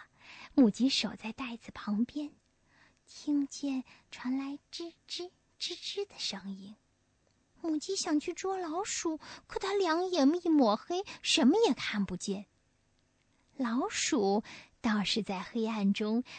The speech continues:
把母鸡看得清清楚楚，还得意地说：“哼，你看不见我，你没招吧？”天亮后，母鸡气得哭了起来。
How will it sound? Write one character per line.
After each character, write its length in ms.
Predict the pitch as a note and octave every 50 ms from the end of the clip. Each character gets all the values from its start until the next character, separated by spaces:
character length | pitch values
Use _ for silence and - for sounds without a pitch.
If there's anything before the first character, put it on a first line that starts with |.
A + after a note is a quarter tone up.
| - _
把 160 | - A3+ A#3+
母 240 | B3 B3 G#3 F3 -
鸡 220 | - - A3+ B3+
看 280 | - - - - C4+ A3
得 120 | - G3
清 360 | F#3+ - - - E4 F#4 G4+
清 220 | G4+ - - - A#4 B4
楚 300 | B4+ - - - A3+ A3+
楚， 340 | B3 - - - F#3+ D3 - - - - - -
还 180 | - G3+ F3+
得 200 | F#3 - F3+ F3+
意 180 | F#3+ G#3+ A3 F#3+
地 120 | - F3+
说 340 | F#3 - - A#3+ A3 C#4+ D#4 - _ _ _ _ _
：“哼， 80 | - - D#5+ D#5+ F5+ G5 - _ _ - A#4
你 60 | C#4
看 420 | - - - - F4+ F4 D#4+ D4+
不 100 | C#4 E4
见 360 | D#4+ - - F#4 F#4+ F4+ E4+ E4+
我， 140 | E4 D#4+ D#4+ F#4 G#4+
你 80 | A4 D#4+
没 200 | C#4+ C#4 C#4 D#4
招 260 | F#4 - - - C5 C#5 D5 E5 E5 -
吧？” 100 | _ B4+ A#4+ B4 B4+ B4+ - _ _ _ _ _ _ _ _ _ _ _ _ _ _ _ _ _
天 300 | - - C4+ B3+ C4 C4+
亮 240 | C4+ C4 B3 A#3+ A3+
后， 340 | - - A#3+ G#3+ A3 A3+ - _ _ _ _ _ _ _ _ _ _
母 220 | F#4 C#4 A#3 A3
鸡 200 | G3 - - A#3
气 280 | A3+ - - - B3+ A3+
得 220 | - A3+ F#3+ A3 - - _ _ _
哭 220 | _ - - - G4+ F#4+ - A#4 A4+
了 80 | G#4 D4+
起 240 | - - - - G3
来。 280 | D3+ - G#3 G#3 -